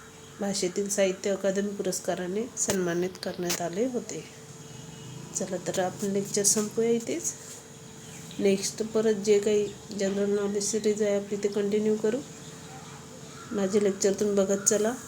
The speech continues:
आणि माझ्या चॅनलला प्लीज सबस्क्राईब करा,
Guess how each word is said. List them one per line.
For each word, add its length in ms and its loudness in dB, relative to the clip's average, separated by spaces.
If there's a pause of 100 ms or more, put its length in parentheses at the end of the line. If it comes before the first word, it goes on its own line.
(260)
आणि 200 4 (460)
माझ्या 240 2 (800)
चॅनलला 420 8
प्लीज 320 2
सबस्क्राईब 520 2
करा, 300 0